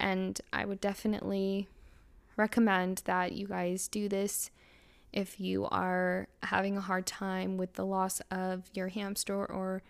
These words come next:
hamster or any pet that you have lost. It is actually quite healing and just kind of nice too if you, your pet died suddenly or you didn't really feel like you had a chance to say goodbye. It might be helpful as well.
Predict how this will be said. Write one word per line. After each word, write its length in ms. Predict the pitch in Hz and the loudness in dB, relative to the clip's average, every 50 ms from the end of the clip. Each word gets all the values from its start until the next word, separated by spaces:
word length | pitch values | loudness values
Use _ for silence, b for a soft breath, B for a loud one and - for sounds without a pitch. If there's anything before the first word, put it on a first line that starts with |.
| b b b b b b b | b b b b b b b
hamster 500 | - 226 220 220 - - 220 208 202 - | 4 4 4 4 4 2 2 2 0 0
or 280 | - 190 190 190 185 - - | 2 2 2 2 2 0 0
any 200 | - 240 262 269 | 2 4 4 4
pet 460 | 247 - - 196 190 190 - - - b b b b b b b b b | 4 2 -2 -2 -2 -4 -4 -8 -12 b b b b b b b b b
that 160 | - 175 175 | -2 0 0
you 140 | 196 190 196 | 0 0 0
have 180 | 190 190 185 | 0 -2 0
lost. 460 | 196 185 185 180 175 185 - - - - | 2 4 4 4 4 4 2 -2 -4 -4
It 240 | - 190 185 185 - - - - - | -4 -4 -4 -4 -6 -12 -20 -12 -8
is 160 | - 208 - - | -6 -4 -2 2
actually 800 | 196 196 190 - - - 202 185 180 185 180 185 185 - - - - - - - - - - _ _ _ - | 2 2 2 0 -2 -2 0 0 0 0 0 0 -2 -4 -8 -10 -14 -20 -20 -20 -20 -20 -20 _ _ _ -16
quite 280 | - - 202 196 - 190 | -8 -4 -2 -2 -2 -2
healing 520 | - 180 175 - - - - - - - - - | -2 -4 -4 -4 -4 -4 -4 -6 -6 -8 -8 -4
and 640 | - 185 190 190 185 185 185 185 190 - - - b b b b b b b b b b b b b - - - - | -2 0 0 2 2 0 0 -2 -2 -4 -6 -10 b b b b b b b b b b b b b -20 -20 -8 -2
just 220 | - 311 320 - | 0 0 0 0
kind 160 | - - 349 | 0 0 2
of 100 | 339 277 | 2 2
nice 320 | - 214 202 214 220 - - | 2 2 2 2 0 -2 -2
too 240 | - - 202 - 208 | -4 -2 0 2 2
if 140 | 220 - | 2 2
you, 220 | 180 170 180 214 - B B B B B B B B B B B B B B B B B B B B B B B | 0 -2 -2 -2 -4 B B B B B B B B B B B B B B B B B B B B B B B
your 200 | - - 254 226 | -2 2 4 4
pet 300 | 220 214 196 208 - - | 4 2 -2 -4 -4 0
died 260 | - 220 196 190 190 - | 2 4 4 4 4 4
suddenly 800 | - - 240 240 233 233 240 233 233 226 220 220 220 220 214 - - | 6 6 8 8 8 8 8 8 8 10 10 10 10 8 6 4 2
or 320 | 185 190 190 180 175 175 | 0 0 2 4 4 4
you 200 | 175 175 180 185 | 4 2 2 0
didn't 220 | 185 202 196 190 - | 0 0 -2 -2 0
really 220 | 208 202 202 196 | 0 0 0 0
feel 120 | - 202 | 0 0
like 200 | 185 180 180 - | -2 -2 -2 -4
you 100 | - 196 | -4 -4
had 140 | 185 185 190 | -2 -2 -2
a 80 | 185 180 | -2 -4
chance 340 | - - 196 190 190 - - | -4 -4 -2 -2 0 -2 -2
to 80 | 190 | -2
say 220 | - - 185 185 180 | -4 -4 -4 -4 -4
goodbye. 600 | 180 185 - 196 208 214 214 214 214 214 214 - | -2 0 4 6 6 8 8 8 6 4 2 2
It 80 | - 214 | 0 0
might 260 | 214 214 208 - - | 0 0 0 -2 -2
be 120 | - 202 202 | -2 -4 -2
helpful 480 | 185 202 196 - - - 214 202 202 | -2 -2 -4 -4 -4 -2 0 0 2
as 180 | 196 190 - - | 0 0 -2 0
well. 400 | 190 190 190 196 196 196 196 | 2 4 6 6 6 4 2